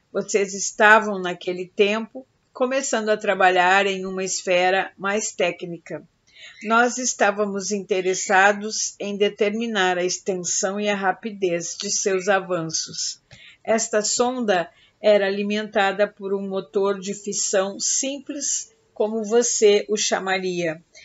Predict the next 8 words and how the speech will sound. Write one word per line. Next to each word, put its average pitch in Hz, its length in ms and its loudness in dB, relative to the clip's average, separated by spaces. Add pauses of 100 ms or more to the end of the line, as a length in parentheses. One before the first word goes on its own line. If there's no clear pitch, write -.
(200)
Não 202 240 -2
era 240 440 6
do 202 200 -4
tipo 247 540 -4
que 233 160 -6
vocês 202 540 0
hoje 202 380 0
conhecem, 175 760 0